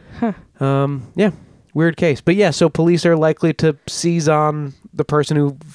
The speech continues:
Speaker 2: kind of fits the facts of the case is weird.
Speaker 1: Yes.
Speaker 2: Um, I don't know how much the racial component, um, plays in here. I think if these were,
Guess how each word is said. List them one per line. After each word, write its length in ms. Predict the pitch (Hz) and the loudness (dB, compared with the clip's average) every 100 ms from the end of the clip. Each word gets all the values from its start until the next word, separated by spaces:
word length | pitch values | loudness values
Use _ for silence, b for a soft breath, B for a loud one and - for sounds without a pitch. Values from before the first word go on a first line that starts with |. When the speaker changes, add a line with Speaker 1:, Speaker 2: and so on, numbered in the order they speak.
| - - | -18 -4
Speaker 2:
kind 180 | 156 | -2
of 80 | 147 | -2
fits 240 | - 156 - | -2 -2 -2
the 100 | 156 | -2
facts 300 | 160 147 - | 0 -2 -2
of 80 | 147 | -4
the 80 | |
case 420 | - 147 147 139 - | -2 0 0 0 -2
is 240 | 147 131 | -2 0
weird. 500 | 131 139 139 139 139 - _ _ _ _ _ - | 0 2 4 4 0 -10 _ _ _ _ _ -6
Speaker 1:
Yes. 560 | 175 - - - - _ - - _ _ _ _ _ _ _ | -4 -4 -8 -16 -18 _ -20 -20 _ _ _ _ _ _ _
Speaker 2:
Um, 420 | 131 131 131 131 - | -2 0 0 -2 -2
I 120 | 160 | 0
don't 160 | 202 202 | 2 2
know 160 | 165 | 2
how 160 | 147 160 | 2 0
much 260 | 160 - | -2 -2
the 80 | - | -2
racial 380 | 151 156 - 156 | 2 2 2 0
component, 600 | - 143 147 151 147 - _ - | -2 -4 -2 0 -2 -6 _ -4
um, 460 | 135 131 127 127 - | -2 -2 -4 -8 -12
plays 380 | - 160 147 131 | -4 0 0 0
in 140 | 143 | -2
here. 280 | 147 156 160 | -2 -2 0
I 120 | 147 | 0
think 180 | 131 123 | 0 -4
if 80 | 131 | -4
these 260 | 139 131 120 | -4 -6 -2
were, 320 | 127 127 | 0 0